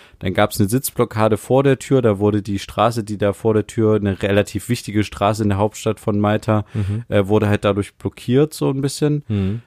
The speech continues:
Speaker 1: Ähm, und, äh, dann hat halt auch die, die Schwe-, alle,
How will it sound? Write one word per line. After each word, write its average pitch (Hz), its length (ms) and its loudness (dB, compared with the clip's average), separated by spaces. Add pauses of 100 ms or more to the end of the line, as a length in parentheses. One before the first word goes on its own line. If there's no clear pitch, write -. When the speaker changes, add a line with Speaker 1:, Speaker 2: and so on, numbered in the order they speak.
(180)
Speaker 1:
Ähm, 101 640 2 (720)
und, 101 540 2
äh, - 120 -12
dann 101 300 0
hat 107 160 -2
halt 104 180 0
auch 101 140 -2
die, 98 400 -2 (360)
die 98 60 -6
Schwe-, - 260 -2
alle, 110 360 2